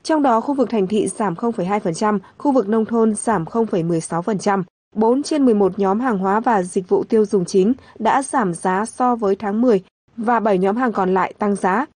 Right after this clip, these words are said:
Có nhiều yếu tố tác động đến chỉ số giá tiêu dùng bình quân năm hai nghìn không trăm hai mươi mốt và khiến mức tăng này thấp nhất trong năm năm trở lại đây.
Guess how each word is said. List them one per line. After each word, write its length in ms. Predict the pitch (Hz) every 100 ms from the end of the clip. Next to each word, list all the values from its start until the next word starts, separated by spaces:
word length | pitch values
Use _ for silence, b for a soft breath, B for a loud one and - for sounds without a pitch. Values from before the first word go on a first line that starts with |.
| _ _
Có 100 | 233
nhiều 180 | 294 285
yếu 140 | 247
tố 260 | 247 214 220
tác 160 | 330
động 280 | 294 247 190
đến 240 | 202 202 262
chỉ 220 | 262 185
số 300 | - 190 208
giá 200 | 214 208
tiêu 180 | 262 240
dùng 200 | 226 190
bình 140 | 175
quân 180 | 220 214
năm 120 | 208
hai 100 | 208
nghìn 160 | 202 170
không 160 | 202
trăm 160 | 202 196
hai 100 | 196
mươi 80 | 208
mốt 140 | 311 B B B -
và 120 | 214
khiến 420 | - 220 208 262
mức 160 | 330 -
tăng 200 | 262 240
này 160 | 196
thấp 200 | 220 320
nhất 180 | 320 349
trong 180 | 254 226
năm 140 | 220
năm 140 | 214 214
trở 160 | 196
lại 140 | 170 190
đây. 220 | 214